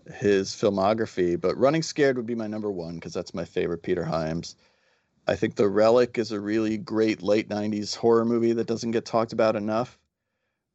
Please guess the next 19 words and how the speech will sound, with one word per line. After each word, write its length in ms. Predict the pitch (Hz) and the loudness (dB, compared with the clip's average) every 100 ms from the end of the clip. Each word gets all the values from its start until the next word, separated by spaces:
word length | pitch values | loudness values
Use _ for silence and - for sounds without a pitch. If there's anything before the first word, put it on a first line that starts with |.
| _ | _
Um, 880 | - 101 107 110 113 113 113 113 117 - | -4 0 2 2 4 4 4 2 -2 -4
and 400 | 110 107 107 95 | -2 -2 -2 2
Busting, 480 | 117 - - 82 80 | 2 2 -2 -6 -6
one 200 | 90 90 | -8 -6
of 40 | |
his 140 | 85 | -8
first 380 | - 90 85 - | -6 -4 -4 -6
movies, 400 | 85 85 87 - | -8 -6 -8 -8
a 80 | - | -4
buddy 240 | - 82 | 0 0
cop 260 | 82 - 67 | 0 -2 -2
movie 220 | 60 - | -2 -8
that 120 | - 78 | -6 -6
I 40 | |
think 220 | - - | -8 -10
is 180 | 80 - | -12 -12
really, 380 | - 80 78 78 | -6 -4 -2 -2
really 240 | 76 80 | -4 -4
fantastic. 640 | - - - 64 - - | -2 -4 0 -2 -2 -10